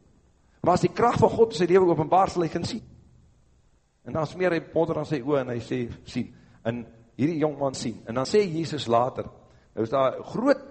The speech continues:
politieke, groot teologiese argument. Ou maat, hulle het hierdie ou in 'n kruis verhoor gesit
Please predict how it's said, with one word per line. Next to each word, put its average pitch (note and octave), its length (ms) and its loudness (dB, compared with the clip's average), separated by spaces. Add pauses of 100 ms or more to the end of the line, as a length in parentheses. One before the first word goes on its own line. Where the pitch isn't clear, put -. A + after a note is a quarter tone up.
(480)
politieke, D#3 600 0 (280)
groot G#3+ 280 4
teologiese E3 560 2
argument. A#2+ 480 0 (200)
Ou A2+ 100 0
maat, C3+ 240 2
hulle A2+ 160 4
het A2+ 160 0
hierdie B2+ 200 2
ou C3 200 2
in B2 100 -4
'n A#2+ 100 -2
kruis C#3 220 0
verhoor C3 300 -2
gesit - 320 -6